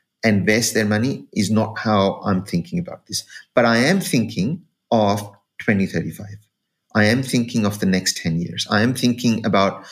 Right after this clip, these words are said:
firstly, the next three, and then the five, and then the ten.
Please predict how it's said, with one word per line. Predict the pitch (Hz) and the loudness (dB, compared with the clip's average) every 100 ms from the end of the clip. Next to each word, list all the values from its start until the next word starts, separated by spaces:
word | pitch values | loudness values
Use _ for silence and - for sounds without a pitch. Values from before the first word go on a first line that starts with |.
| - - | -20 0
firstly, | 135 131 - 104 | 2 2 0 -2
the | 95 | 0
next | 95 - - | 0 -2 -2
three, | 123 180 | -2 0
and | 98 92 | 0 2
then | 104 | 2
the | 127 | 0
five, | 127 90 98 | 0 0 0
and | - 104 | 0 0
then | 101 101 | 2 0
the | 104 | -2
ten. | - 87 170 | -2 -2 -2